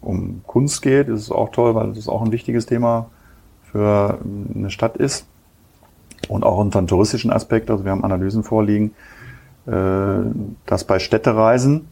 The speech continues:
und wir sind ja nur eine Städtereisedestination, Sie machen ja nicht zwei Wochen Urlaub in Hamburg, sondern Sie fahren dann mal ein langes Wochenende hin, gleich auch in Düsseldorf,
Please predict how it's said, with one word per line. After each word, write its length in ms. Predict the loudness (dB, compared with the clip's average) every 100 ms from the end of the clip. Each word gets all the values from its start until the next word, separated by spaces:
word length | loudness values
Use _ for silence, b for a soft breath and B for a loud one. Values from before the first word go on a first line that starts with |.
| -16 -8
und 100 | -4
wir 80 | 0
sind 140 | 0
ja 140 | 0
nur 140 | 0 2
eine 120 | 0
Städtereisedestination, 1160 | 0 0 0 0 0 0 -2 -2 -4 -2 -4 -2
Sie 60 | -2
machen 140 | 0
ja 40 | 0
nicht 160 | -2
zwei 200 | -2 -2
Wochen 240 | 0 -2 -2
Urlaub 320 | -2 -2 -2
in 100 | -2
Hamburg, 300 | 2 2 2
sondern 240 | 0 -6
Sie 60 | -2
fahren 180 | -2 0
dann 80 |
mal 80 | 2
ein 80 | 2
langes 240 | 0 0
Wochenende 360 | -2 0 0 0
hin, 200 | -2 -4 b b b b b b
gleich 260 | -4 -4 -2
auch 160 | -6 -4
in 80 |
Düsseldorf, 540 | -4 -2 0 2 2